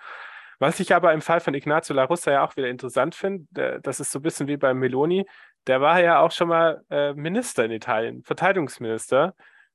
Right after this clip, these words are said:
äh, im Kabinett Berlusconi, ich weiß gar nicht mehr genau, von zwei, äh, jetzt müsste ich lügen, ich glaub, äh, in den zweitausender Jahren war er halt Mitglied bei der Forza Italia und bei Gi-, Giorgia Meloni war es ja auch so, die war ja auch schon Ministerin. Sie war ja, äh,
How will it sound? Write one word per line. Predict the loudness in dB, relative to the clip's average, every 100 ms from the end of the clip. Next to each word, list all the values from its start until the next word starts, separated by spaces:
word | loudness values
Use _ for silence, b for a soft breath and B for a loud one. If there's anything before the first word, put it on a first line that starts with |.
| _
äh, | 0 2 2 0
im | -4
Kabinett | -2 0 0 0
Berlusconi, | -2 -4 -6 -4 -2 -4
ich | -4
weiß | -4
gar | -6
nicht | -4
mehr | -4
genau, | -4
von | -6 -14
zwei, | -4 0 0 -2 -8 _ _ _ _
äh, | -4 -2 0 0 -2 -4 -6 -10
jetzt | -14 -16
müsste | -14 -12
ich | -14 -12
lügen, | -10 -8
ich | -4
glaub, | -4 0
äh, | 2 2 0
in | -8 -12 -6
den | -8 -2
zweitausender | 0 2 2 2 0
Jahren | 2 0 -2 B B B B 0
war | 2 4
er |
halt | 2 0
Mitglied | -4 -4 -2
bei | 0
der | 0
Forza | 0 -2 0
Italia | -4 -2 0 0 2 -2
und | -2 -4
bei | -4 -4
Gi-, | -4 -8 -8 -8
Giorgia | -2 -2 -2
Meloni | -4 -2 -2 0
war | 0
es | 0
ja | -4
auch | -4
so, | -6 -6
die | -2
war | 2
ja | 4 4
auch | 4
schon | 0
Ministerin. | -2 -4 -6 -6 -4 -6
Sie | -6 0
war | 4
ja, | 6 4 2 0 0 2 2
äh, | 0